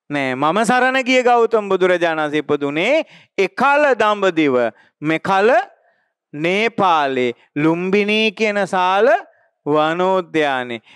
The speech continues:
එතනින් එයා කතා බතා ඕනේ නෑ. ආපු කාරණයක් කියන්න සල්ලි නැත්තම් දෙන්නම්. හැබැයි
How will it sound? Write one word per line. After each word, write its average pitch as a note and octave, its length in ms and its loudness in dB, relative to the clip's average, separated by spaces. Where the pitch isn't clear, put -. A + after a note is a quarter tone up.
එතනින් F3 480 -2
එයා D#3 320 -2
කතා D3+ 420 -2
බතා D3+ 400 0
ඕනේ E3+ 380 2
නෑ. D3+ 400 -4
ආපු F3 320 0
කාරණයක් C#3+ 720 -2
කියන්න E3 380 -4
සල්ලි E3 320 0
නැත්තම් D3 500 -6
දෙන්නම්. E3+ 540 -2
හැබැයි B2+ 460 -2